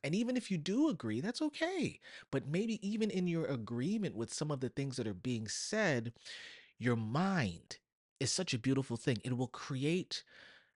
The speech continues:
new ideas or synthesize some other ideas based on what you have just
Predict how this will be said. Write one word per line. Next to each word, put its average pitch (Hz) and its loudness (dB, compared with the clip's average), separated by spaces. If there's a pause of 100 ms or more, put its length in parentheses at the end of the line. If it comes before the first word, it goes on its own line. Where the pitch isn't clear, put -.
(140)
new 160 6
ideas 139 2
or 127 0
synthesize - 0 (420)
some 139 2
other 190 4
ideas 160 2
based 147 2
on 135 -4
what 131 -10
you 127 -8
have 123 -10
just - -10